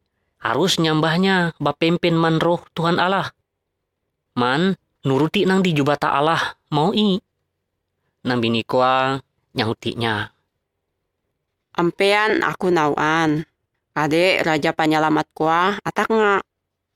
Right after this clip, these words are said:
Speaker 1: Ja Yesus agi, "Aku nian boh Raja Penyelamat koa,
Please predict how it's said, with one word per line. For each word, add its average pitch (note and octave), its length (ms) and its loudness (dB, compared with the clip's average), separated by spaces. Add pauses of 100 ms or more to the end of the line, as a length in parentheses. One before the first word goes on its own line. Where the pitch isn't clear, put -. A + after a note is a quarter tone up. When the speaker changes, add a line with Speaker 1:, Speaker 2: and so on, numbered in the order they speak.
(680)
Speaker 1:
Ja C3 160 0
Yesus C#3 480 0
agi, A2+ 400 -2 (400)
"Aku F3+ 320 -2
nian A3 320 2
boh A#3+ 160 0 (160)
Raja G3 320 0
Penyelamat G3+ 480 0
koa, G#3 320 0